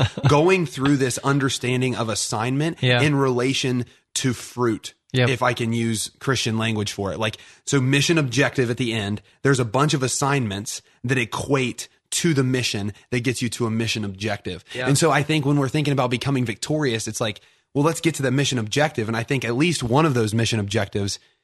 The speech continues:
Speaker 2: is freedom, right? Like, that is, that's what the mission objective of the mission of victory is. You
Speaker 1: Yeah.
Speaker 2: know, something like that.
Speaker 1: That's sweet. That's
Speaker 2: Yeah.
Speaker 1: sweet. Um, we're gonna, we're gonna, I, I want us to tackle today kind of, uh,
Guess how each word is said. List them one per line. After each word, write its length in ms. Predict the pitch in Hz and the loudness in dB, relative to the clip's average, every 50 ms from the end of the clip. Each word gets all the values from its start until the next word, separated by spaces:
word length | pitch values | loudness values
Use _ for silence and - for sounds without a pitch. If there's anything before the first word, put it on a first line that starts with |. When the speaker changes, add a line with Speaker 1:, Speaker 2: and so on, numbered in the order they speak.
| _ _ _ | _ _ _
Speaker 2:
is 140 | 113 117 - | -2 0 0
freedom, 380 | - - 185 185 127 92 80 - _ _ _ | 2 2 2 2 2 0 -4 -10 _ _ _
right? 300 | 120 120 143 156 - - | 0 0 0 0 -2 -4
Like, 160 | 127 131 117 | -4 -4 0
that 200 | 120 139 139 135 | 0 0 2 2
is, 360 | 135 135 123 117 110 - - - _ _ - | 2 0 0 0 -4 -6 -10 -16 _ _ -4
that's 440 | 113 135 135 135 - - - - - _ _ _ | 0 0 0 0 -2 -4 -8 -8 -10 _ _ _
what 220 | - 123 135 123 - | -2 0 0 0 0
the 80 | 123 | 0
mission 380 | 117 120 127 127 120 - 139 127 | 0 2 2 2 2 2 0 0
objective 600 | 113 120 120 113 104 123 117 110 - 127 110 104 - _ _ _ _ | 0 -2 -4 -4 -2 -2 -2 -2 -2 -2 -4 -4 -6 _ _ _ _
of 220 | - 131 131 113 98 - _ _ - | -2 -2 0 -2 -4 -10 _ _ -6
the 160 | 117 131 123 | -4 -2 0
mission 560 | 113 113 117 123 139 135 - - 139 120 123 113 - - _ | 0 0 0 0 0 0 0 0 0 0 0 -2 -4 -6 _
of 280 | - 120 120 113 110 101 _ _ _ - | -2 0 0 0 -2 -6 _ _ _ -8
victory 680 | 113 113 110 143 139 - - 127 113 110 104 104 98 - - - - - | -6 -2 0 0 0 0 0 0 0 2 0 -2 -4 -8 -12 -20 -14 -10
is. 340 | 117 110 92 87 - - - - _ | -8 -8 -8 -8 -10 -12 -14 -14 _
You 100 | - 123 | 2 4
Speaker 1:
Yeah. 160 | 135 123 120 113 | 4 6 4 4
Speaker 2:
know, 60 | - | 2
something 260 | - 143 131 117 113 | 0 0 0 0 0
like 140 | 104 101 - | -2 -2 -2
that. 180 | 104 95 - - _ _ _ | -4 -4 -6 -8 _ _ _
Speaker 1:
That's 160 | - 147 147 - | 0 0 0 2
sweet. 400 | - 147 147 143 135 - - - | 2 4 4 4 4 0 -2 -2
That's 160 | 151 143 123 113 | 0 2 2 2
Speaker 2:
Yeah. 40 | |
Speaker 1:
sweet. 320 | - 156 143 135 135 - _ - | 4 4 4 4 2 0 _ 0
Um, 420 | 143 139 139 139 135 131 139 135 - _ _ _ _ _ _ _ | 2 4 6 6 6 4 2 0 -4 _ _ _ _ _ _ _
we're 380 | - 175 165 156 143 147 160 170 | -2 0 0 2 4 6 6 6
gonna, 140 | 170 147 113 - | 6 4 2 2
we're 100 | 151 139 | 4 4
gonna, 140 | 143 131 - - - - | 4 4 2 -2 -4 0
I, 100 | 143 147 147 | 0 0 2
I 40 | 165 | 4
want 140 | 139 147 156 | 4 4 4
us 100 | 147 - | 2 2
to 60 | 123 | 0
tackle 400 | - - - 143 143 139 143 135 | -2 0 0 0 0 0 -2 -2
today 340 | 127 127 120 120 123 120 113 | -2 0 0 2 2 0 0
kind 240 | - - 131 127 123 | -2 0 0 2 2
of, 120 | 113 107 | 4 4
uh, 320 | 113 110 107 104 104 104 | 4 4 4 4 2 2